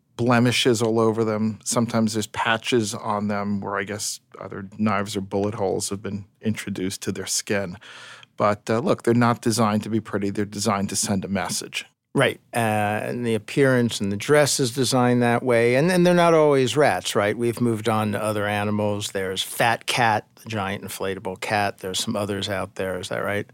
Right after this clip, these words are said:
Speaker 1: Right. All sorts of inflatable toys that the unions have chosen to use.
Speaker 2: And I've seen different writings with different stories about when this all started and where, but most commonly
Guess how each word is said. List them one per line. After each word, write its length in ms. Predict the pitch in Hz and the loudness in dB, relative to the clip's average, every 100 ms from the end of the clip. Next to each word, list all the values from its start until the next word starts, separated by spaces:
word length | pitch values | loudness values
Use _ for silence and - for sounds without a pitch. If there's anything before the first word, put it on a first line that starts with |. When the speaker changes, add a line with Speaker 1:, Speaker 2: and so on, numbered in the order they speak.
| _ | _
Speaker 1:
Right. 280 | 120 107 85 | 0 2 4
All 160 | 104 120 | 2 2
sorts 240 | 120 110 | 0 -2
of 100 | 110 | -2
inflatable 600 | 110 - 113 104 101 104 | -2 0 2 2 0 -4
toys 580 | - 110 101 95 90 - - | 0 2 2 -2 -8 -10 -6
that 160 | 104 - | -4 -2
the 80 | |
unions 440 | 104 95 98 90 - | -2 -2 -4 -6 -8
have 140 | 98 | -8
chosen 340 | - 104 98 98 | -4 -4 -4 -6
to 140 | 92 | -6
use. 360 | 101 - - - _ _ _ _ _ - | -6 -6 -8 -12 _ _ _ _ _ -2
Speaker 2:
And 340 | 143 147 147 - - | 2 4 2 -2 0
I've 280 | 151 170 156 | 4 4 2
seen 640 | - - 226 240 220 165 | -2 2 4 6 6 4
different 600 | 131 185 - 190 170 151 _ _ | 2 2 2 2 2 0 _ _
writings 800 | 123 139 147 143 135 127 120 - | 2 4 6 4 4 2 0 -2
with 320 | 123 107 120 | -4 -6 -2
different 540 | 139 135 - 131 113 - _ _ _ | 2 2 2 2 2 -2 _ _ _
stories 680 | - - 143 131 127 120 107 | -2 0 4 4 4 2 0
about 300 | 110 104 120 | 0 2 2
when 160 | 120 | 2
this 220 | 117 104 | 2 0
all 160 | 117 101 | 0 -2
started 580 | - - 123 123 117 101 | -2 2 4 4 2 0
and 220 | 98 104 | 0 0
where, 400 | 131 151 165 165 | 4 4 4 4
but 180 | 135 - | 2 0
most 280 | 131 123 - | 0 0 -4
commonly 920 | - 147 151 151 139 131 123 120 | -4 0 2 4 4 2 2 2